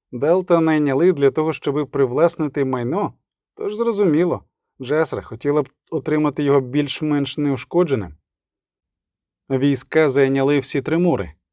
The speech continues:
і з того, що мені вдалося підслухати,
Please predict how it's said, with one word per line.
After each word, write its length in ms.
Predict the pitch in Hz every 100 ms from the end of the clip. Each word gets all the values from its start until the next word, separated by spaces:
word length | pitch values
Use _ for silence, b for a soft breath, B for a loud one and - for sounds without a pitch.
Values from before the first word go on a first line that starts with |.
| _ _ _ -
і 100 | 147
з 80 | -
того, 220 | 233 202
що 180 | - 175
мені 220 | 170 165
вдалося 480 | 135 139 170 - 135
підслухати, 760 | 135 127 - 214 139 104 82